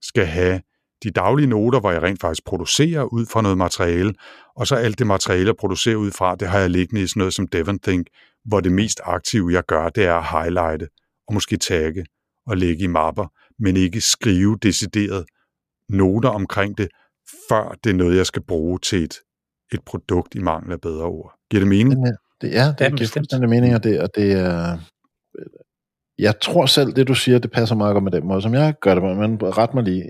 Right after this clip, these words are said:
Speaker 2: Jeg har en, en plan med nogle afstikker, ikke? Men et hovedprincip for, for Devon Think, der hedder, at det er derovre, hvor jeg lægger ting, der kommer udefra til mig. Ting, jeg ikke selv har lavet.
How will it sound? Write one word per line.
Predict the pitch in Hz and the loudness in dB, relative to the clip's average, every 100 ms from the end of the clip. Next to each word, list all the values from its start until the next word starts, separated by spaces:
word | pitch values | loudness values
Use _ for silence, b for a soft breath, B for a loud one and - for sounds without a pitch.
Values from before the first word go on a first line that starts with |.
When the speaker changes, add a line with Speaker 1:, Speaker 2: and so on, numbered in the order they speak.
| - | 0
Speaker 2:
Jeg | 131 | 2
har | 147 143 113 101 | 4 4 4 4
en, | 92 101 95 - | 2 -2 -4 -6
en | 98 87 | -8 -2
plan | 104 104 78 | 0 0 0
med | 101 98 87 82 - | 2 4 4 0 -8
nogle | 104 98 85 | -4 -2 0
afstikker, | 73 - 90 101 135 | -2 -2 -2 2 2
ikke? | 160 | 2
Men | 123 101 98 - _ _ - | 0 0 -2 -10 _ _ -6
et | 110 | -2
hovedprincip | 104 131 131 131 - 117 | 4 4 4 0 2 0
for, | - 117 104 98 92 90 87 87 82 87 | 2 4 6 6 4 4 4 2 0 -4
for | - 92 | 2 2
Devon | - 110 139 | 4 2 2
Think, | 135 120 | 0 0
der | 113 | 0
hedder, | 107 113 104 107 | 0 2 6 4
at | 98 - | 4 2
det | 135 | 4
er | 131 | 4
derovre, | 135 123 107 113 123 | 6 6 6 4 4
hvor | 117 | 4
jeg | 107 | 4
lægger | 101 104 113 | 6 4 2
ting, | 113 - 113 | -2 -2 -2
der | - | -2
kommer | 110 110 104 | -2 0 4
udefra | 101 110 - 78 | 4 2 0 -4
til | - | -4
mig. | 85 76 - _ _ _ _ _ _ - | -6 -8 -12 _ _ _ _ _ _ -2
Ting, | 123 110 | -2 0
jeg | 98 | 0
ikke | 98 | 0
selv | - 90 | 0 -2
har | 80 | -2
lavet. | 87 73 | -2 -2